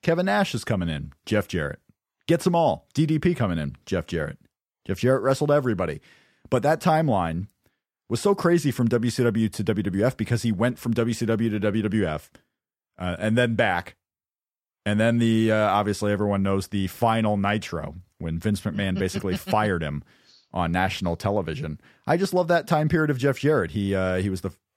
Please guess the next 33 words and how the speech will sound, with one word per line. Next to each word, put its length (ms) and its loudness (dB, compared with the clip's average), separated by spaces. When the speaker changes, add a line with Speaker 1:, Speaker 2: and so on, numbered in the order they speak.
Speaker 1:
first 240 -2
one 140 0
on 160 0
screen 340 0
when 80 2
I 60 2
watched 280 0
Raw. 260 2
I 20 2
was 140 -4
like, 140 -4
"Holy 220 -2
shit, 200 -4
this 160 -4
is 120 -10
cool." 280 -2
I 40 2
was 120 -4
just 160 -6
watching 280 -2
this 140 -6
guy 220 0
for 120 -2
the 60 -6
last 280 -2
year 240 -2
on 140 0
W 240 -2
C 160 -10
W. 480 0
He 80 -4
was 120 -4
involved 460 0